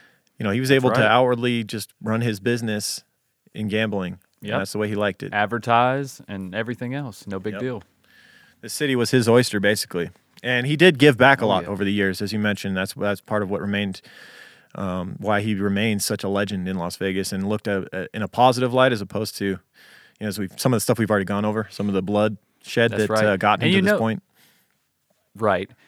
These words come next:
Speaker 2: And, you know, he, he played a big hand in, I'm sure, helping other businesses and casino owners around him, you know, because, like we talked about before, it's a good business plan to have other successful businesses around you, especially if they're not direct competition.
Speaker 1: Oh, yeah.
Speaker 2: They kinda have a different vibe going on. They have a different crowd.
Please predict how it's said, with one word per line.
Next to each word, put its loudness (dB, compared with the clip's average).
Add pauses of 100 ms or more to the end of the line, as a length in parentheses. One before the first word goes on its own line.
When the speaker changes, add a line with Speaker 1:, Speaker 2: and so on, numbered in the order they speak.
(120)
Speaker 2:
And, -10
you -6
know, 2
he, 0
he -4
played 0
a 2
big -2
hand -2
in, -2
I'm -4
sure, -4
helping 0
other 0
businesses -6
and -10
casino -6
owners -6
around -2
him, -12 (380)
you -8
know, -2
because, -2 (380)
like -4
we -2
talked 0
about 2
before, -2
it's -8
a -6
good -8
business -4
plan -4
to -2
have 0
other -2
successful -6
businesses -6
around -2
you, -6
especially 0
if 0
they're 2
not 2
direct 0
competition. -4
Speaker 1:
Oh, 6
yeah. 4
Speaker 2:
They 2
kinda 2
have 4
a 2
different -4
vibe 8
going 4
on. 2
They 0
have 0
a -2
different -6
crowd. 2